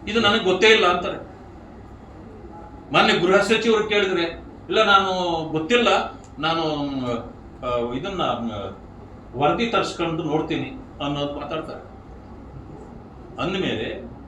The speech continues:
ಈ ಪೊಲೀಸ್ನವರ ಹಿಂದೆ ಒಂದು ನಿಮಿಷ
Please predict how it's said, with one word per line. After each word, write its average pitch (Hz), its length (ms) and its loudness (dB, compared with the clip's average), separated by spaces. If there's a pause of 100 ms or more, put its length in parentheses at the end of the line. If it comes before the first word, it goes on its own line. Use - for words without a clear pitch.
(920)
ಈ 226 240 2
ಪೊಲೀಸ್ನವರ 269 840 8
ಹಿಂದೆ 226 720 4 (100)
ಒಂದು 170 260 -2
ನಿಮಿಷ 247 300 4